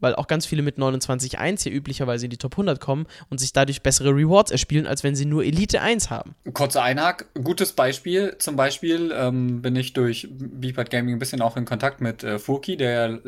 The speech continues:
Speaker 2: äh, nach dem Draft Story Cup in vier Stunden die dreißig null geholt hat. Der hat dieses Wochenende auch ein neunundzwanzig eins geholt und hat fünfzehn Spiele am Freitag gemacht und hat es mit dem Skillwert am Ende trotzdem nicht in die Top hundert geschafft. Das ist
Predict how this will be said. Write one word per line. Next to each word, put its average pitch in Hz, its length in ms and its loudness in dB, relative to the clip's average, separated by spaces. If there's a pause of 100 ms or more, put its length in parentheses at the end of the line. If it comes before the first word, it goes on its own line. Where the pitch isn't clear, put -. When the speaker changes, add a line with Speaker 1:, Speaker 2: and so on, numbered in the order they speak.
(100)
Speaker 2:
äh, 113 200 -2
nach 113 160 0
dem 117 140 -4
Draft 113 160 2
Story 123 160 -2
Cup 123 200 -2
in 113 80 -4
vier 127 140 -2
Stunden 123 220 -2
die 120 60 -4
dreißig 117 300 0
null 123 140 0
geholt 135 180 0
hat. 151 120 -2 (260)
Der 117 80 0
hat 117 80 -2
dieses 160 240 -6
Wochenende 151 380 2
auch 131 140 2
ein 156 180 -6 (180)
neunundzwanzig 151 680 0
eins 151 240 0
geholt 131 240 2
und 123 120 2
hat 123 100 0
fünfzehn 196 800 -2
Spiele 151 440 0
am 127 140 -2
Freitag 123 480 -2
gemacht 110 380 -2
und 104 80 -4
hat 120 120 -2
es - 140 -8
mit 135 180 -6
dem 147 200 -2
Skillwert 120 480 0
am 101 100 -2
Ende 107 180 -2
trotzdem 120 360 -4
nicht 117 140 -4
in 123 60 -2
die 113 60 -2
Top 110 180 -6
hundert 104 240 -4
geschafft. - 300 -4
Das 101 140 -2
ist 127 180 -4